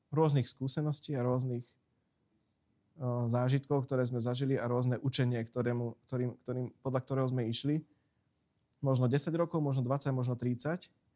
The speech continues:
A to je jedno. Kristus stačí. Teraz je dôležité to, čo nás čaká.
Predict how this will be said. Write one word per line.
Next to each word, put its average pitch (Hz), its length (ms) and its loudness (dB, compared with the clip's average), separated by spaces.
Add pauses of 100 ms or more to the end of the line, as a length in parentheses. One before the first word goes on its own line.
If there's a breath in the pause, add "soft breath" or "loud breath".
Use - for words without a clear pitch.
(440)
A 123 80 2
to 127 120 2
je 113 120 4
jedno. 107 320 -2 (160)
Kristus 143 400 -4
stačí. - 320 -6 (1040)
Teraz 180 240 -2
je 139 80 4
dôležité 143 400 2
to, - 80 -2
čo 147 240 2
nás 127 160 6
čaká. - 400 -2